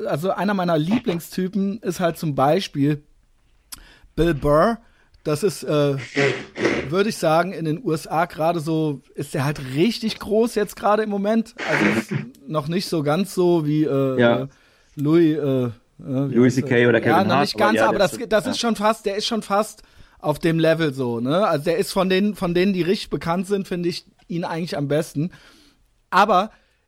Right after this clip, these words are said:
Speaker 1: er macht auch einen Podcast zum Beispiel, wo er eine Stunde, also eigentlich zwei macht er die Woche, wo er eine Stunde lang mit sich selbst redet. Also er hat keine Gäste und nichts. Und
Speaker 2: Ja.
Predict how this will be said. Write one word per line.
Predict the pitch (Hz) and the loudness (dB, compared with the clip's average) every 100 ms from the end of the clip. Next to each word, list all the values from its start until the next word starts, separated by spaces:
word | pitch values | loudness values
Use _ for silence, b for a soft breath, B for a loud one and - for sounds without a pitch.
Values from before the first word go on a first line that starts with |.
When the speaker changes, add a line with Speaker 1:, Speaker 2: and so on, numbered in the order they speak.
| _ - | _ -4
Speaker 1:
er | 170 | 0
macht | 190 208 | 0 0
auch | 202 190 | -2 -2
einen | 190 | 0
Podcast | 185 180 170 147 - | 0 0 -2 -4 -4
zum | 143 | -2
Beispiel, | 127 127 - 175 165 | -2 -2 -4 -4 -2
wo | 147 | -2
er | 151 - | -2 -6
eine | 180 190 | -8 -6
Stunde, | - 185 202 170 - | -4 -2 0 -2 -2
also | 156 170 | -2 -2
eigentlich | - 196 - - | -2 -4 -6 -10
zwei | 151 156 196 | -4 -2 0
macht | 214 220 | -2 -4
er | |
die | 208 202 | -4 0
Woche, | 214 240 220 b b b | 0 2 -2 b b b
wo | 165 | -2
er | 165 | 0
eine | 180 | 0
Stunde | - 214 233 | -2 2 2
lang | 220 151 170 208 - _ _ _ _ _ - | 4 2 0 -4 -6 _ _ _ _ _ -4
mit | 139 143 | -4 -2
sich | 185 | -4
selbst | - 185 190 - | 2 2 2 -2
redet. | 185 160 120 | 0 0 0
Also | 139 143 | -4 -2
er | |
hat | 156 | -2
keine | 185 165 | -4 -4
Gäste | 160 180 - | -2 -4 -4
und | 151 | -4
nichts. | 135 196 - - b b b | -2 -2 -6 -18 b b b
Und | 214 165 107 | -2 0 0
Speaker 2:
Ja. | - | -2